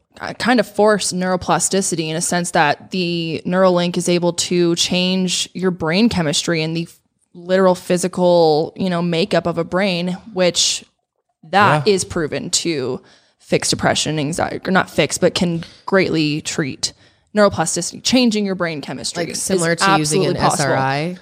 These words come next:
Speaker 3: or ketamine or something?
Speaker 1: Yeah. Well, there's many different therapies that can tr-, trigger neuroplasticity, but the idea in general is just the fact that our brains can make physical changes at any point in our lives, and therefore we should be able to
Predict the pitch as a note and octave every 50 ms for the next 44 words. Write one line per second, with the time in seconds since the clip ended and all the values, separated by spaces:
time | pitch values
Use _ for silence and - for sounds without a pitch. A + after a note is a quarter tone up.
0 | - - C#3+ C#3 C3+ C3+ C3+ - - D#3 C#3+ C#3 C#3+ D3 D#3 D#3+ D#3+ D#3+ E3 -
1 | E3 E3 E3+ F3+ F3+ F3+ F#3+ G3+ - _ - - C4 C#4 G3 D3 - - G3+ B3
2 | B3 A#3+ A#3+ B3 B3 B3 A#3+ A#3 A#3 G#3+ A3+ D4+ D#4+ C#4 G#3+ - F3 - - F3
3 | E3+ E3+ E3+ - F3 E3 E3+ - F3 E3 E3 - - E3+ E3 - _ _ - -
4 | - G3 F3+ E3+ F3 D#3+ D#3 E3+ E3+ E3 - - D#3+ D3 - - F3 F#3 - E3+
5 | - D#3+ - - - _ _ - G3 F#3+ F#3 G3 F#3+ G3 F#3+ F#3 F#3 F3+ F#3+ F#3
6 | F#3 F#3 E3+ E3 E3 E3 F3 - - - F3 E3+ E3 E3 - - - - - -
7 | F#3+ F3+ - - E3+ E3+ E3+ - F3 E3+ - E3 E3+ F3 F3 E3+ F3 F3 F3 F3
8 | F3 F3 F3 F3 - - - G3 F#3 F3+ F3+ F3+ F3 E3+ E3 - - F3+ F3+ F3
9 | F3 F3 F3 - - F3 E3+ E3+ E3+ E3+ E3 D#3+ D#3+ D#3+ E3 - - - - F3
10 | F#3 F#3 F#3+ G#3 G#3 F3+ - - F3 C#3 E3+ E3+ D#3+ D#3+ D#3 D#3 D#3 D#3 D#3+ D#3
11 | D#3+ F3+ F3+ - - - - - - - - F3 F3+ F3+ F3+ F3+ F3 - F3 E3+
12 | E3 E3+ F3 - - - E3+ E3+ E3+ E3+ E3 E3 F3 E3+ D#3 - - - E3+ E3+
13 | E3+ E3+ D#3+ D#3 E3